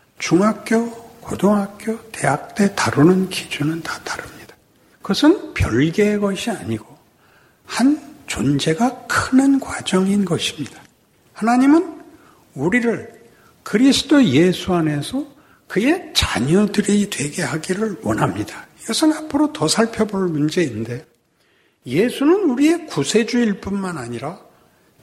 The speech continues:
예수가 우리를 아버지와 아들의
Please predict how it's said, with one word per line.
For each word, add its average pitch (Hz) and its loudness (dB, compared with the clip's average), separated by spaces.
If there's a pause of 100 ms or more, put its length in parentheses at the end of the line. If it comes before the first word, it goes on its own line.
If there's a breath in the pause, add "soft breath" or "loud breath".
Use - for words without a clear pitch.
(120)
예수가 92 -6
우리를 107 -2 (580 soft breath)
아버지와 262 0 (140)
아들의 285 4